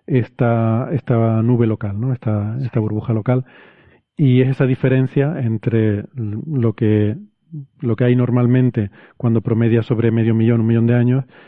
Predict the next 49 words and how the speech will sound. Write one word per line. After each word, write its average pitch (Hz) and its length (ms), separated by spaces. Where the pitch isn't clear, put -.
y 131 120
cuando 110 360
miras 113 340
en 113 220
los 107 100
últimos 117 280
treinta 117 240
mil 120 140
años, 127 280
además 123 300
con 131 120
resolución 123 400
espacial 131 360
de 117 100
diez 110 120
mil 120 180
años, 143 280
y 117 120
ves 117 160
que 123 120
hay 117 100
esta 117 180
cantidad 123 400
que 131 80
más 113 120
o - 20
menos 113 180
se - 60
ha 117 40
mantenido 110 360
constante. 110 560
Eh, 110 320
lo 113 120
que 123 100
da 117 100
a - 20
entender 120 360
que, 127 300
eh, 117 180
probablemente 110 680
es 117 160
de, 110 260
de 139 60
un 127 60
resto 127 200
de 107 60
supernova. 120 440
O - 40
sea, 101 260